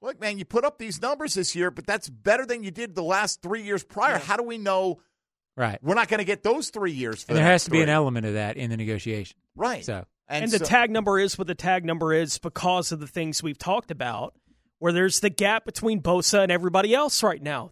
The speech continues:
Speaker 2: There's no middle ground right now in these contracts. Like, it really does drop from thirty-two to twenty-five.
Speaker 1: Right.
Speaker 2: It just drops, which is why
Speaker 1: Well,
Speaker 2: the
Speaker 1: didn't
Speaker 2: franchise
Speaker 1: Watt, doesn't Watt get, like, thirty? I thought Watt was
Speaker 2: He
Speaker 1: up
Speaker 2: may
Speaker 1: there,
Speaker 2: be in
Speaker 1: too.
Speaker 2: that kind of range. But it's,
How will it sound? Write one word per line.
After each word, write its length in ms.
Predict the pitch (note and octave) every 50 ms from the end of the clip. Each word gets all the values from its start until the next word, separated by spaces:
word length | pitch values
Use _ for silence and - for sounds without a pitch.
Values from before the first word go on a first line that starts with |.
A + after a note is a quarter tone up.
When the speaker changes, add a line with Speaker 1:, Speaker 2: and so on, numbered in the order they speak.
| _ -
Speaker 2:
There's 240 | G3 A3 F3 F#3+ A3+
no 240 | A#3 B3+ C4+ C#4
middle 420 | C4 B3+ A3 G#3 B3+ D4 D4+ C4 G3+
ground 580 | - F3+ F3 E3+ D#3+ D3 B2 - A#2 G#2+ - - - _ _ _ _ _ _ _ -
right 160 | G3+ A3 A3+
now 160 | A3 A3+ A#3
in 80 | A#3 A3+
these 180 | A3 G#3 -
contracts. 600 | - - B3+ D4+ D#4+ D4 - F#3+ D3+ C3 - -
Like, 140 | A3 G3+ -
it 120 | B3+ A3
really 220 | F#3 C#4 C4 D4 C#4
does 260 | C#4 C#4 C#4+ A#3 -
drop 260 | - C4+ C4+ C4 C4
from 160 | - B3+ B3
thirty-two 480 | - - C4+ C#4 C4+ B3 - - C4+ C#4
to 60 | A#3+
twenty-five. 680 | - - - C#4 C#4 A#3 - D#4+ E4+ E4 C4+ - - - - - -
Speaker 1:
Right. 280 | G#2+ A2 G#2 D#2+ - - _ _
Speaker 2:
It 120 | - A3
just 320 | A3 D4 D#4 - - -
drops, 560 | F3+ D#3 D#3+ F#3 B3+ D4 D#4+ D#4+ C4+ - - G3
which 200 | G3+ A#3 - -
is 160 | A#3 G3+ -
why 200 | A3 A#3+ A#3+ E3+
Speaker 1:
Well, 100 | F#3+ G3
Speaker 2:
the 100 | G3 A#3+
Speaker 1:
didn't 200 | C4+ D4 C#4 G#3+
Speaker 2:
franchise 260 | C4+ C4 A3+ G#3+ G3+ G3
Speaker 1:
Watt, 60 | F#3
doesn't 220 | - F#3 F#3 F3+ F3+
Watt 220 | F3 F3+ F#3+ F#3
get, 160 | - F#3+ E3+
like, 220 | - E3+ E3+ E3 _
thirty? 400 | - E3+ E3+ E3 E3 E3+ E3 _ -
I 60 | A2
thought 220 | - D3+ C3+ F2+
Watt 280 | F#2 G#2 G2+ F2+ - - _ _ _ _ -
was 120 | F#2+ F2+
Speaker 2:
He 100 | - F#3
Speaker 1:
up 60 | G#3 G#3
Speaker 2:
may 120 | G3 G3
Speaker 1:
there, 40 | -
Speaker 2:
be 140 | - D#3 D3+
in 80 | C#3+ C#3
Speaker 1:
too. 40 |
Speaker 2:
that 160 | C#3 C#3 C3+ -
kind 120 | D#3 D3+
of 60 | C3 C3
range. 360 | C#3+ D3 C#3+ A2+ G2+ - -
But 180 | D#3 A3+ A3 A3+
it's, 260 | A#3 A#3 - - -